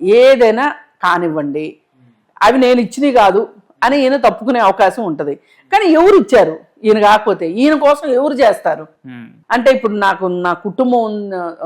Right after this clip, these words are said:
Speaker 1: నా-, నాకు తల్లి, తండ్రి అన్నీ జగన్మోహన్ రెడ్డి అని చెప్పాడు ఆ వీడియోలో. మరి ఆయన జయించి ఇచ్చాడా కొడుకుని రక్షించుకోవటానికి?
Speaker 2: మ్మ్.
Speaker 1: రేపైతే చెప్పాల్సిందే సమాధానం. నేను కాదు అంటే మటు కుదరదు. అసలు నీ కోసం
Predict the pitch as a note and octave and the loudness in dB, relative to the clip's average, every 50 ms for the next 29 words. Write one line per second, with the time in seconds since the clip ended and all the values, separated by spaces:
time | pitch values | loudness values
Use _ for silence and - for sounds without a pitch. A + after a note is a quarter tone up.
0 | E3+ E3 D#3+ D#3 D3 - - F3+ E3 D#3+ _ F#3+ F3+ G3 A3 A3+ A#3+ A#3+ F3+ G3+ | -10 -10 -8 -10 -10 -8 -6 -8 -8 -4 _ -2 0 0 0 -2 -4 -2 -2 -2
1 | F#3+ F#3+ G#3 F#3+ G#3+ A#3+ G3+ F3 G3+ A3+ A#3 B3+ C#4 A#3 G3+ G3+ F#3 G#3+ A3 A3+ | -2 -2 -2 -4 -2 0 0 0 0 -2 -2 -2 -2 0 0 0 0 0 -2 0
2 | A3 G#3+ G3 F#3 G3 F#3 F3 G3 G3+ G#3+ A3+ G#3 G3 - - F3+ E3+ E3+ E3 E3 | -2 -2 -2 -2 -4 -4 -2 -4 -4 -2 -2 -4 -6 -2 0 0 2 2 0 -2
3 | F#3 F#3+ F#3 F#3 E3+ D3 - - _ _ _ _ _ _ _ _ _ - F#3 E3+ | -4 -2 -2 -2 -2 -2 -4 -10 _ _ _ _ _ _ _ _ _ -6 -2 -2
4 | D#3 D3 E3+ F#3+ G3 F#3 F3 F3+ F#3 F#3 F3+ - F3+ - - - D#3 C#3 D3 D#3 | 0 0 0 -2 -2 -2 -2 -2 -2 -2 -6 -12 -14 -14 -10 -10 -8 -8 -8 -10
5 | A3 A3+ _ _ _ _ _ - F#3+ F3+ F3+ G#3+ G#3 F#3+ F#3 F3+ F3+ - F#3+ E3+ | -12 -16 _ _ _ _ _ -4 -4 -2 -2 -4 -4 -4 -4 -6 -6 -12 -16 -16
6 | - _ F3+ E3 D#3 E3+ E3+ E3 E3 D#3+ - B3+ C4 _ _ _ _ _ C3 C3 | -12 _ -6 -6 -4 -4 -6 -6 -8 -12 -18 -20 -20 _ _ _ _ _ -20 -20
7 | B2 A#2 A2+ A2 _ _ _ _ _ _ _ _ _ _ _ _ _ - - - | -20 -20 -20 -20 _ _ _ _ _ _ _ _ _ _ _ _ _ -20 -18 -14
8 | D#3+ - F#3 A3+ B3 C#4+ C#4 C#4+ C4 G#4 D4+ - - - - D4+ D4+ D4+ D4 D#4 | -2 2 2 2 4 4 2 2 2 0 2 2 0 2 4 2 2 2 0 -2
9 | D4 C#4 C4 A#3 - G#3+ F#3+ G#3 A3+ A3 G#3+ F#3+ D#3+ D3+ D3+ - _ _ _ _ | -2 0 0 0 0 -2 0 0 0 2 2 0 0 -4 -10 -16 _ _ _ _
10 | _ _ F3 F#3 A3 B3 B3+ - - G#3 F3+ G3+ A3+ C4 C4+ A#3+ D4 D4 D4 C4+ | _ _ -4 -2 0 0 0 2 4 4 6 6 6 6 4 4 4 4 2 2
11 | A#3+ A#3+ C4 B3 B3 A#3+ A3 D4+ - - A3+ G3+ A3+ G#3+ G3 F3+ F3 D#3+ - _ | 4 2 2 2 2 -2 -4 -6 -2 0 2 2 2 0 0 -2 -6 -8 -8 _
12 | _ - D#3 - F3 E3 E3+ F3 G3+ A#3+ C4+ B3+ C4+ C#4+ C#4+ D4 C#4+ D4+ D4 D4+ | _ -10 -8 -6 -8 -8 -6 -4 -4 -4 -4 -2 2 2 2 2 2 0 -4 -6
13 | D4+ | -6